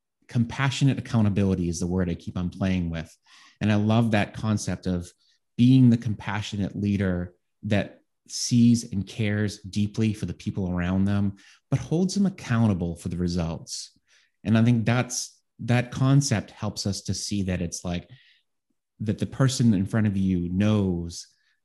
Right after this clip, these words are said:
that you're gonna, you know, deal with certain things in different situations as they're,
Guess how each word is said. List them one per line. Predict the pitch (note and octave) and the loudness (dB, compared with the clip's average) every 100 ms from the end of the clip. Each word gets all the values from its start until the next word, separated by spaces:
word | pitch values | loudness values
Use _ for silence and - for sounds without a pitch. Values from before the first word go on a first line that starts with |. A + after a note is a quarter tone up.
| - | -4
that | G#2+ G2+ F2+ D#2+ - _ _ _ _ _ _ _ | 2 2 2 -2 -12 _ _ _ _ _ _ _
you're | A#2+ A#2+ | 2 2
gonna, | A#2+ A#2 G#2+ G2 - _ _ - _ _ _ - | 4 2 2 -2 -8 _ _ -20 _ _ _ -2
you | G#2 | 0
know, | F2+ - _ A2 | 2 -2 _ 0
deal | A2+ A2 | 4 4
with | A2 - - | 2 0 -8
certain | - G#2 G2 | -4 -2 -2
things | G2+ G2 | 0 0
in | F#2+ | 0
different | F#2+ F#2 F2+ | -4 -4 -6
situations | F#2 - F#2 F2+ - F2+ E2+ E2 - _ _ _ | -6 -6 -4 -4 -4 -4 -4 -6 -14 _ _ _
as | G2+ G2+ G2+ | -4 -2 -2
they're, | F#2+ F#2+ F#2 F2+ E2+ | 0 0 0 -2 -6